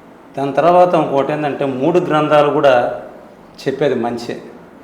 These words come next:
ఈ, నీ మతాన్ని ఆచరించు, పరమతాన్ని గౌరవించు. అసలు ముస్లిమ్స్ మహిళలు మసీదుకి వెళ్తే వాళ్ళకి సపరేట్గా ఉంటుంది, జెంట్స్కి సపరేట్గా వాళ్ళు నమాజ్ చేసుకుంటారు. అది తెలియకుండా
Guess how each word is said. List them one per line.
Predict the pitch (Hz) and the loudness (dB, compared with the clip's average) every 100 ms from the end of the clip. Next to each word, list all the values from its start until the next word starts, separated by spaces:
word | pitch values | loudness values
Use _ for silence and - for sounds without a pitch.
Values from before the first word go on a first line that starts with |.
| - - - - - - 127 | -20 -20 -20 -20 -20 -18 -14
ఈ, | 127 | -10
నీ | 131 139 | -4 0
మతాన్ని | 135 135 175 175 160 | 2 2 4 4 4
ఆచరించు, | 139 139 143 147 143 | 4 2 2 -4 -4
పరమతాన్ని | - 135 139 131 143 135 | -2 0 0 0 -2 -2
గౌరవించు. | 120 123 113 104 - - - - - - - - - 135 | -2 -2 -2 -6 -8 -16 -20 -20 -20 -20 -20 -20 -10 -8
అసలు | 147 180 | -4 0
ముస్లిమ్స్ | 160 151 - 185 202 - - 170 139 160 - - | 0 0 -2 -4 -4 -4 -2 0 0 -2 -6 -6
మహిళలు | 117 123 151 160 156 143 135 - - - | -2 0 2 4 4 0 -4 -8 -12 -8
మసీదుకి | 123 120 170 151 131 | -4 -2 0 0 -2
వెళ్తే | 120 113 117 | -4 -6 -4
వాళ్ళకి | 123 127 | 0 0
సపరేట్గా | 123 123 156 156 147 | 0 0 0 0 -2
ఉంటుంది, | 143 139 139 151 185 - - - - - - - - - - - | -2 0 0 -2 -8 -12 -20 -20 -20 -20 -20 -20 -20 -20 -20 -6
జెంట్స్కి | 147 156 170 | -4 -2 -2
సపరేట్గా | 147 135 151 139 131 120 110 - - | -2 0 0 0 0 0 -2 -8 -8
వాళ్ళు | 127 127 | -2 0
నమాజ్ | 135 120 117 | 0 -2 -4
చేసుకుంటారు. | 110 - 95 98 - - - - - - - - - 107 | -8 -12 -16 -16 -18 -20 -20 -20 -20 -20 -20 -20 -18 -8
అది | 131 135 | -6 -4
తెలియకుండా | 156 170 196 190 180 156 127 117 131 143 | 0 2 2 2 2 4 4 4 4 2